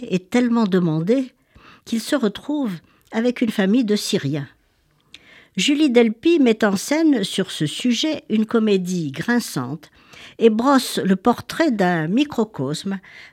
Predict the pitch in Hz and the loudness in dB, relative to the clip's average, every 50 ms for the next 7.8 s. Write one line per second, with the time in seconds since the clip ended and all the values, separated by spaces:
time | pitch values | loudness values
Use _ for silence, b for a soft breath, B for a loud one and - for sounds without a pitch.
0 | B 190 247 247 247 220 196 185 185 202 269 269 254 247 240 220 220 220 - - | B -2 0 2 2 2 2 2 2 2 2 2 4 4 2 2 2 0 -2 -2
1 | 196 196 233 269 - b b b b b b - 220 220 - - 233 214 220 - | 0 0 0 -2 -6 b b b b b b -2 0 0 2 0 0 0 0 0
2 | - 294 285 226 240 233 233 240 247 233 220 226 226 226 220 208 185 190 247 285 | 0 0 2 4 4 6 6 6 6 6 6 6 6 4 4 2 2 0 0 0
3 | 226 202 208 202 - 233 233 233 214 208 202 196 165 143 143 160 165 185 240 269 | 0 -2 -4 -4 -2 -2 -2 0 0 -2 -2 -4 -6 -10 -10 -10 -4 0 0 0
4 | 240 208 196 180 160 151 165 156 156 196 - b b b b b b b b b | 2 2 0 -2 -2 -2 -2 -2 -2 -2 -6 b b b b b b b b b
5 | - 254 240 214 262 262 254 262 262 262 294 285 285 - 208 196 - 202 185 - | 2 2 4 4 4 4 4 4 4 4 4 2 2 0 0 0 0 -2 -4 -4
6 | - - - - 185 185 196 220 - - - - B B B B B B B - | -6 -8 -6 -6 -4 -4 -4 -4 -6 -8 -8 -10 B B B B B B B -6
7 | - - 269 254 262 - - 226 233 233 254 269 262 - - | -2 0 0 0 -2 -2 0 2 2 2 2 0 -4 -8 -14